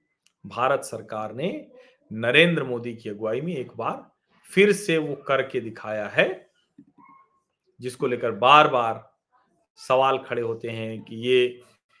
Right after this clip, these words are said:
इस तरह से क्यों कहा जाना चाहिए, ऐसे श्रेय क्यों लेती है भारतीय जनता पार्टी, नरेंद्र मोदी क्या ऐसा कर रहे हैं जो आज तक पहले किसी ने नहीं किया।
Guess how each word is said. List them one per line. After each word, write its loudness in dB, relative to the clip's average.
इस -18
तरह 6
से -4
क्यों -4
कहा 0
जाना -2
चाहिए, -8
ऐसे -2
श्रेय -4
क्यों -4
लेती -6
है -4
भारतीय -6
जनता -8
पार्टी, -8
नरेंद्र 4
मोदी -2
क्या 6
ऐसा 4
कर -2
रहे 0
हैं -4
जो 0
आज 2
तक -8
पहले 0
किसी -12
ने -8
नहीं -6
किया। 0